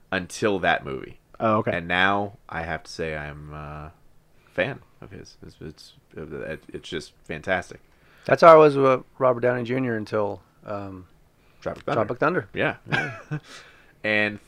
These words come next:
Speaker 1: three, just to, uh, this is re-, it's very hard to leave many things off of the list,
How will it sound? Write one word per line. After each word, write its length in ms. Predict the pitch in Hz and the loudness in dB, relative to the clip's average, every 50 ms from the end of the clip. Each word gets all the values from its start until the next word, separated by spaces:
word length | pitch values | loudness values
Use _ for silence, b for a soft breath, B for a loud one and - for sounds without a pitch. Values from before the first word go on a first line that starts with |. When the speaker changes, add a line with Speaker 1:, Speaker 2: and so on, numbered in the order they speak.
| - | -20
Speaker 1:
three, 600 | - 113 143 190 208 170 123 98 92 90 82 90 - - - - - - | -14 -4 -2 0 2 2 2 0 0 -2 -6 -8 -14 -20 -20 -20 -20 -8
just 380 | - 107 107 104 - - - | -2 0 0 0 0 -6 -4
to, 160 | - 113 101 92 - _ - | -2 -2 -2 -2 -4 _ -2
uh, 140 | 92 101 92 - 90 90 - _ | -2 -2 -2 -2 -6 -14 -6 _
this 180 | - 107 101 | -2 -2 -2
is 140 | - 92 82 | -4 -8 -4
re-, 160 | 87 98 101 | -2 0 0
it's 160 | 78 95 - - | 0 -2 -4 -4
very 340 | - 98 98 98 92 90 | 2 4 6 6 6 4
hard 240 | 85 92 87 85 82 | 2 0 -2 -2 -2
to 80 | 82 90 | -2 -4
leave 460 | 82 85 82 82 82 80 78 - - _ - | -4 -4 -4 -4 -4 -6 -10 -14 -20 _ -18
many 500 | - 87 90 90 95 101 104 98 95 85 | -16 -14 -12 -6 -2 -2 0 0 -2 -6
things 340 | - - 85 82 80 80 | -6 -6 -8 -8 -8 -8
off 320 | - 50 73 76 80 - - - | -4 -2 -2 -2 -4 -6 -10 -10
of 260 | 50 - - - - - - - _ - | -10 -10 -12 -16 -20 -20 -20 -20 _ -10
the 180 | - 71 71 | -8 -8 -6
list, 460 | 71 73 78 78 73 - - - _ | -4 -4 -4 -4 -4 -8 -12 -20 _